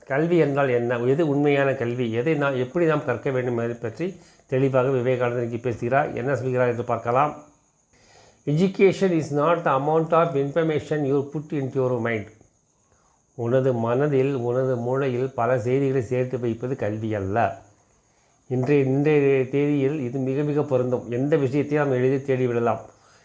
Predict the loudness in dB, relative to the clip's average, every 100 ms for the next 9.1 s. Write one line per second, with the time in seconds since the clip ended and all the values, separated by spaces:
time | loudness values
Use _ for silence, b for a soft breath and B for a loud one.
0 | b 2 4 4 2 2 2 4 2 2
1 | 0 0 0 -2 -2 -2 -2 -2 0 0
2 | 2 2 2 2 2 0 -2 0 2 2
3 | 0 -2 b b b _ 0 2 4 4
4 | 2 0 0 2 2 2 -2 0 0 2
5 | 0 0 -2 -4 -4 -2 -2 -2 -4 -2
6 | -2 0 0 0 0 2 0 2 0 0
7 | -2 -2 -2 0 0 0 -2 -4 -6 -4
8 | -4 -4 -2 -2 -4 -4 -4 -2 -2 -2
9 | -2